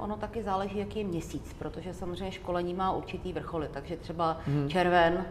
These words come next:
Speaker 1: je
Speaker 2: Mhm.
Speaker 1: měsíc, kdy je prostě osmdesát procent školení a mezi to občas nějaká konzultace. A třeba březen je měsíc, kdy je to úplně rychtek
Speaker 2: Mhm.
Speaker 1: obráceně.
Speaker 2: Eh, když, eh, se člověk trošku porozhlédne po tom, eh,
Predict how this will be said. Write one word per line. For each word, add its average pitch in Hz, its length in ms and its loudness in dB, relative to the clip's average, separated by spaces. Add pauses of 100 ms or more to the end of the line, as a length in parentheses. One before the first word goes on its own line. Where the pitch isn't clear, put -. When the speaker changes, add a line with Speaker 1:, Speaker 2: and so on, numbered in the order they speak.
(280)
Speaker 1:
je 147 120 6
Speaker 2:
Mhm. 170 80 8
Speaker 1:
měsíc, 170 360 -2
kdy 175 160 0
je 175 180 4
prostě 175 380 -4
osmdesát 180 500 -2
procent 170 320 -4
školení 170 460 0
a 170 300 2
mezi 160 220 0
to - 180 0
občas - 280 -8
nějaká 175 300 0
konzultace. 165 720 -2 (520)
A 151 480 6
třeba 170 680 6 (160)
březen 180 480 4
je 170 80 0
měsíc, 165 320 -4
kdy 175 140 -2
je 165 60 4
to - 120 -4
úplně 170 280 -4
rychtek 165 220 2
Speaker 2:
Mhm. 156 80 10
Speaker 1:
obráceně. 151 460 0 (880)
Speaker 2:
Eh, 131 460 10 (1000)
když, 147 480 10
eh, 135 300 8
se 131 120 2
člověk 156 320 6
trošku 147 360 6
porozhlédne 147 600 10
po 147 120 0
tom, 135 380 4
eh, 107 560 4